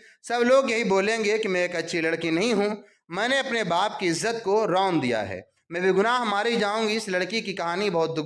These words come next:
भरी थी। उन्हें इस पंडित पर बहुत गुस्सा आ रहा था कि वह ऐसा काम कैसे कर सकता है, लेकिन उन्हें ऐसे कहानी पर यकीन भी नहीं आ रहा था। वो हैरान भी थे कि ऐसा कैसे हो सकता है कि कोई शख्स आए और सर के तीन बाल ले ले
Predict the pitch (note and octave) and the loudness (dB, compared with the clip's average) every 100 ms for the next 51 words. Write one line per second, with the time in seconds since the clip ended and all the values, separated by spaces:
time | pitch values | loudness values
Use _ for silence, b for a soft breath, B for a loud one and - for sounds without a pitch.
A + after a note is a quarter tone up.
0 | C3+ F#3 A#3+ A3+ G#3+ G#3+ B B G3 A3+ | -2 -2 0 0 -4 -4 B B -4 -2
1 | C4 A#3 G#3 A#3 A3+ G3 F3 E3+ D#3+ E3+ | -2 -2 -2 -2 -2 -2 0 0 0 -2
2 | A#3 A3+ A3 G3+ G3+ G3 G3+ F#3 F3+ F3 | 2 2 2 -2 -2 -6 -4 -2 0 0
3 | F3+ G#3 G3 F3 G3+ G3 G#3 A3 G#3+ D#3 | 0 -4 -2 -4 -4 -4 -4 -2 -2 -4
4 | C3+ B2 - G2+ F#2 - _ _ - G#3 | -6 -8 -8 -10 -10 -14 _ _ -8 -6
5 | F#3+ G3 G#3+ G#3 B B F#3+ G#3+ A3+ A3 | -2 -2 -2 -6 B B -2 0 2 0
6 | G#3 G3+ G#3 A3 G3 G3 B3+ B3+ G#3 F#3 | -2 -4 -2 -4 -2 -2 -2 -2 0 0
7 | F#3 B3 B3+ A3 G3+ G3+ F#3 F3 G#3+ G#3 | 0 0 2 2 2 0 0 0 -2 -2
8 | G3 G3 D#3+ D#3+ E3 G#3+ A#3+ A3+ G#3 G#3 | -6 -4 -2 2 2 2 0 0 -2 -2
9 | G3+ F3 F3+ E3 F3+ F3+ A#3 G#3+ G#3+ A3 | -2 -2 -2 -4 -2 0 2 2 0 -4
10 | A3 G#3 G3 A3+ B B - E3+ A3 C4+ | -2 -2 -4 -8 B B -16 0 2 2
11 | C4+ B3 - - E3+ G3+ A3 F#3 F3 A3 | 2 -2 -4 -4 -2 0 0 0 0 -2
12 | G#3 G3 G3 F#3 E3 E3 D#3+ G3+ G#3+ G3+ | -2 -4 -2 -2 0 0 0 0 0 -2